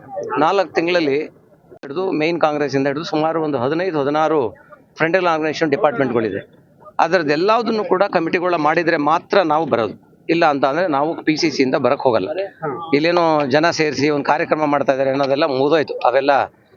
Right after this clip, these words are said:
ತುಂಬಾ ಹಿಂದಕ್ಕೆ. ಈಗೆಲ್ಲ ನಾವು ಅಂಥ ಕಾರ್ಯಕ್ರಮಕ್ಕೆ ಬರಲ್ಲ. ಏನಾದ್ರೂ ಒಂದು ಗುಣಾತ್ಮಕವಾದಂಥ ಕಾರ್ಯಕ್ರಮಗಳಿದ್ರೆ ಬರೋದು. ಅಂತ ಒಂದು ಕಾರ್ಯಕ್ರಮ ಇವತ್ತು ಹಮ್ಮಿಕೊಂಡಿದ್ರು. So ಅದರಿಂದ ಭಾಳ ಚೆನ್ನಾಗಿ ಆಯ್ತು ಅದು. ಅದಕ್ಕೆ ನಾನು ಅವ್ರಿಗೆ ಅಭಿನಂದನೆಯನ್ನು ಹೇಳ್ತೀನಿ.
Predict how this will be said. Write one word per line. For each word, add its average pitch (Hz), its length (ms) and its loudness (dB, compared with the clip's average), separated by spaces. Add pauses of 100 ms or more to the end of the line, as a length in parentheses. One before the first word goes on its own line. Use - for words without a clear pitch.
(120)
ತುಂಬಾ 156 220 0
ಹಿಂದಕ್ಕೆ. 139 340 0
ಈಗೆಲ್ಲ 151 300 2
ನಾವು 151 160 2
ಅಂಥ 135 120 2
ಕಾರ್ಯಕ್ರಮಕ್ಕೆ 139 500 0
ಬರಲ್ಲ. 120 260 0 (600)
ಏನಾದ್ರೂ 220 360 2
ಒಂದು 190 120 2
ಗುಣಾತ್ಮಕವಾದಂಥ 175 840 2
ಕಾರ್ಯಕ್ರಮಗಳಿದ್ರೆ 147 760 0
ಬರೋದು. 117 280 2
ಅಂತ 185 160 2
ಒಂದು 180 220 0
ಕಾರ್ಯಕ್ರಮ 160 440 0
ಇವತ್ತು 143 200 -2
ಹಮ್ಮಿಕೊಂಡಿದ್ರು. 151 460 0 (520)
So 175 60 4
ಅದರಿಂದ 156 240 0
ಭಾಳ 151 280 4
ಚೆನ್ನಾಗಿ 139 320 2
ಆಯ್ತು 151 260 2
ಅದು. 143 120 2
ಅದಕ್ಕೆ 135 200 0
ನಾನು 127 180 0
ಅವ್ರಿಗೆ 120 180 2
ಅಭಿನಂದನೆಯನ್ನು 156 560 2
ಹೇಳ್ತೀನಿ. 127 420 -4